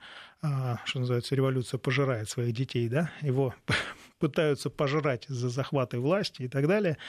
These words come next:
Но посмотрим, на самом деле, удастся это или нет, потому что, насколько мне известно, Петр Порошенко находится под, м, защитой, негласной защитой со стороны американских партнёров. Поэтому для Зеленского будет вопрос, эм,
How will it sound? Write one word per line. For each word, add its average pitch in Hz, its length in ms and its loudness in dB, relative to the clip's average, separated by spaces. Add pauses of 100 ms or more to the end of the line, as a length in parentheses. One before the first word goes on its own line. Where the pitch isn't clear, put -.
(300)
Но 160 200 4
посмотрим, 131 520 0 (200)
на 131 100 0
самом 139 240 4
деле, 135 440 2
удастся 135 400 2
это 127 120 -2
или 143 80 2
нет, 208 160 4
потому 143 140 2
что, - 220 -2
насколько 131 420 0
мне 139 140 4
известно, 147 360 2 (100)
Петр 139 200 0
Порошенко 135 400 -2
находится 131 460 -2
под, 127 280 -2 (420)
м, 143 480 6
защитой, 151 760 2 (180)
негласной 135 560 2
защитой 131 460 0
со - 120 -8
стороны 135 300 2
американских 127 560 0
партнёров. 139 500 -2
Поэтому 139 320 2
для 139 120 4
Зеленского 160 420 2
будет 151 220 2
вопрос, 175 440 2 (420)
эм, 147 380 4